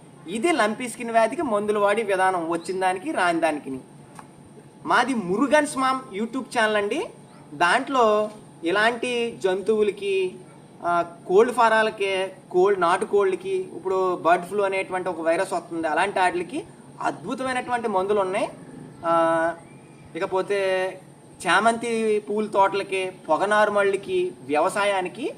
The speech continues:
మన హోమియోపతి, ఆయుర్వేదం రెండు కంబైన్డ్ మీద అద్భుతంగా సాధించినటువంటి వీడియోస్ మా మురుగన్స్ మామ్ YouTube ఛానల్లో ఉన్నాయి, అవి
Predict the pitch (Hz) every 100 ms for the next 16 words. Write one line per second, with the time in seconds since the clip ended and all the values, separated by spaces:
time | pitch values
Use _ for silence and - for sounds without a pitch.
0 | - - - 127 180 226 151 185 240 254
1 | 240 233 262 226 180 196 226 220 214 226
2 | 170 165 208 240 185 175 208 214 185 175
3 | 170 302 - - - 135 151 196 262 254
4 | 254 254 214 214 214 214 214 214 202 143
5 | 160 214 277 277 - 180 208 180 180 226
6 | 226 214 196 190 202 180 196 190 196 175
7 | 170 220 202